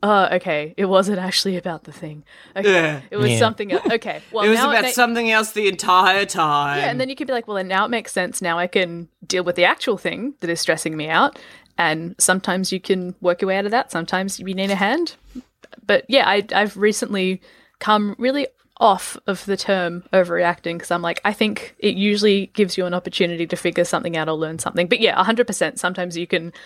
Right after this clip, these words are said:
Speaker 1: look back at what you've done and be like, "Okay, from an outsider's perspective, all my external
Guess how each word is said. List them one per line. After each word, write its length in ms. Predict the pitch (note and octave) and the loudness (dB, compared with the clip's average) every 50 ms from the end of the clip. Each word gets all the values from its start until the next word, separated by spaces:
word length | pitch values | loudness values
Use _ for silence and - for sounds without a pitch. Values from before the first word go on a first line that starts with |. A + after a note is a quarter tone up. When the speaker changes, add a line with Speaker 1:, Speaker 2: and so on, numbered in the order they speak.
| - _ | -20 _
Speaker 1:
look 180 | - F3+ E3 - | -8 -8 -4 -2
back 160 | - D#3 D#3+ - | -2 -2 0 2
at 80 | E3 | 2
what 120 | D3+ - D3 | 2 0 -2
you've 120 | D#3+ - | -4 -4
done 200 | - C#3+ D3 D3+ | -4 -6 -6 -6
and 80 | D3+ D3 | -8 -6
be 100 | E3 D3 | -6 -6
like, 180 | C#3 C#3+ C#3+ _ - | -6 -6 -8 _ -10
"Okay, 240 | G3+ - - - - - _ _ - - - _ _ _ _ | -8 -8 -10 -12 -12 -14 _ _ -20 -20 -20 _ _ _ _
from 180 | - E4 F4+ | 2 2 4
an 80 | C#4 A#3+ | 4 2
outsider's 420 | G#3 - - - E3+ D#3+ E3 - | 2 2 0 -2 -2 -2 -4 -6
perspective, 640 | - - - - - F3 E3+ - F3+ E3 D#3 E3 - _ _ _ - | -8 -10 -8 -6 -6 -8 -6 -6 -8 -8 -10 -10 -16 _ _ _ -2
all 140 | G3+ G#3 G#3 | 0 0 2
my 120 | G3 E3 | 0 -2
external 680 | D#3 - - - - - B3+ F4 E4 C4+ F#3+ G3 F#3+ | -2 -2 -4 -4 0 0 0 2 2 0 0 -2 -4